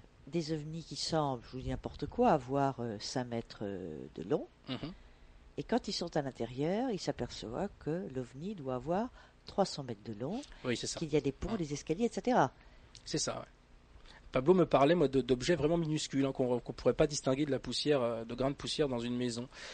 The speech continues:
Speaker 2: Et ça me fait penser à ces, ces, ces fameuses mythologies. Aujourd'hui, on parle d'objets minuscules avec les fameux Rhodes,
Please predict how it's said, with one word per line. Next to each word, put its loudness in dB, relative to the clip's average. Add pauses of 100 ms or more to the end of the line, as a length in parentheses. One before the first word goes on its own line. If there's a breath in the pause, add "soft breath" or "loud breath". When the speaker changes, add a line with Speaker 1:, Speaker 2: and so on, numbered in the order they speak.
(100)
Speaker 2:
Et 0
ça 6
me 2
fait 6
penser 2
à 6
ces, -2
ces, -6
ces -6
fameuses -2
mythologies. -2
Aujourd'hui, -2
on -2
parle -4 (200)
d'objets -4
minuscules -6
avec -8
les -10
fameux -6
Rhodes, -2